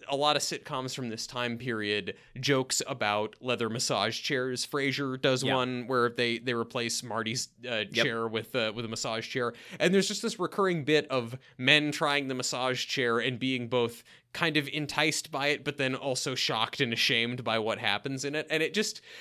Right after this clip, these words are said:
Speaker 1: it makes me
Speaker 2: Which
Speaker 1: think
Speaker 2: is, I, I, I never understood the joke, because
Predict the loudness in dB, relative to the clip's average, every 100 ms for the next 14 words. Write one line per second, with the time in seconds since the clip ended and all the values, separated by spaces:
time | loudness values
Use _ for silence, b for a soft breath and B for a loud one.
0 | B 2 4 4 4 4 4 2 2 4
1 | 4 4 2 4 4 6 4 2 2 2
2 | 2 2 0 2 -2 4 8 8 6 -2
3 | 2 2 2 -6